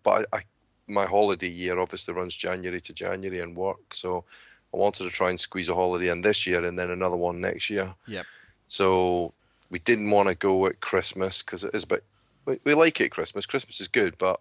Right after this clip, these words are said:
Speaker 1: um, Christmas is good here as well. So we thought, "Right, let's try and get there before the weather cools off."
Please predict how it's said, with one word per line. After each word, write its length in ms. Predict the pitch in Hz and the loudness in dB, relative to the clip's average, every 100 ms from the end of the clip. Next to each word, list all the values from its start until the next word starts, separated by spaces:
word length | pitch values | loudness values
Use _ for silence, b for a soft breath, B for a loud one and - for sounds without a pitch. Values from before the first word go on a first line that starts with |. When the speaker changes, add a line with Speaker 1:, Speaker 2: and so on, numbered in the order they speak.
| _ - | _ -14
Speaker 1:
um, 380 | 98 92 90 90 | -10 -8 -10 -10
Christmas 400 | - 107 95 85 | -12 -12 -12 -14
is 80 | 82 | -8
good 200 | 87 85 | -8 -6
here 200 | 90 85 | -6 -6
as 100 | 85 | -2
well. 220 | 92 90 | -2 -2
So 280 | - 95 92 B B B B B B _ | -2 -4 -6 B B B B B B _
we 100 | - | -12
thought, 240 | - 98 - | 2 4 6
"Right, 160 | 90 92 | 4 2
let's 120 | 107 | 2
try 180 | - 104 | 2 0
and 100 | 92 | 2
get 200 | 98 - | -2 0
there 320 | 95 92 92 - _ _ | 2 2 2 -6 _ _
before 760 | 98 - - 95 95 95 87 - - - | -8 -6 -4 0 2 4 2 -2 -8 -2
the 80 | |
weather 280 | 85 90 87 | 0 2 0
cools 400 | - 98 90 85 | 0 -2 -2 -2
off." 600 | 87 90 90 - - - | 0 0 -2 -8 -20 -20